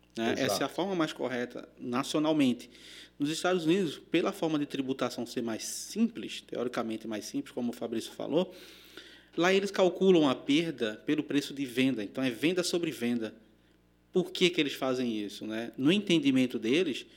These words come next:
Speaker 1: eles não perderam, um exemplo, vou dar um exemplo bem simples, você perdeu uma unidade de Coca-Cola, tá?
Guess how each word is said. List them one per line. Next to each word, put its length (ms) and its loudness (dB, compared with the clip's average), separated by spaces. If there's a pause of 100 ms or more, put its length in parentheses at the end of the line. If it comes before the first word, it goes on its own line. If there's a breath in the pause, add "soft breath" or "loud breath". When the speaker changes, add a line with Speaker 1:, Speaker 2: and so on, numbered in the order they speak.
(500 soft breath)
Speaker 1:
eles 300 6
não 160 4
perderam, 560 6
um 100 2
exemplo, 400 4
vou 80 -2
dar 100 -2
um 40 -2
exemplo 220 -2
bem 160 0
simples, 440 -2
você 240 -2
perdeu 480 0
uma 280 -2
unidade 640 0
de 80 -4
Coca-Cola, 680 -2 (840 soft breath)
tá? 180 -4